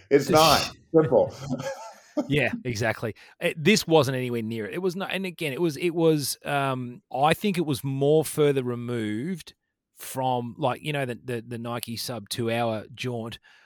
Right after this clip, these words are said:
Speaker 2: I reckon this was so far removed from that. That still had an element of authenticity.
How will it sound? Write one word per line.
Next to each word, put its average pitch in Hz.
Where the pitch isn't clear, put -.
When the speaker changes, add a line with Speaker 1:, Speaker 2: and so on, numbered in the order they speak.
Speaker 2:
I 131
reckon 156
this 139
was 120
so 139
far 127
removed 120
from 110
that. 107
That 160
still 139
had 123
an 113
element 131
of 107
authenticity. 113